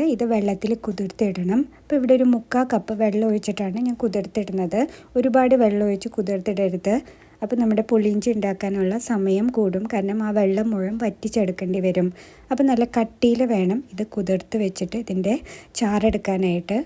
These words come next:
എന്നിട്ട് ഇതൊന്ന് അരിച്ചെടുക്കണം. അരിച്ചെടുത്തിട്ടില്ലെങ്കിലും പുളിയിഞ്ചിക്ക് ടേസ്റ്റ് ഉണ്ടാവില്ല.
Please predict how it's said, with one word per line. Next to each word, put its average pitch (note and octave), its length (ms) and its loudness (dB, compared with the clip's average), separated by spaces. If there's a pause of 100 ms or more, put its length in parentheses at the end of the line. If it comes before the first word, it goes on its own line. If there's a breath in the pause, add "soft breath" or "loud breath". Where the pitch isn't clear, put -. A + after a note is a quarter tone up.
(420 loud breath)
എന്നിട്ട് B3 400 4 (240)
ഇതൊന്ന് G#3 300 -2 (160)
അരിച്ചെടുക്കണം. F#3+ 720 0 (180)
അരിച്ചെടുത്തിട്ടില്ലെങ്കിലും G3+ 1120 0 (160)
പുളിയിഞ്ചിക്ക് A3 680 2 (220)
ടേസ്റ്റ് G#3+ 420 0
ഉണ്ടാവില്ല. F3+ 560 -2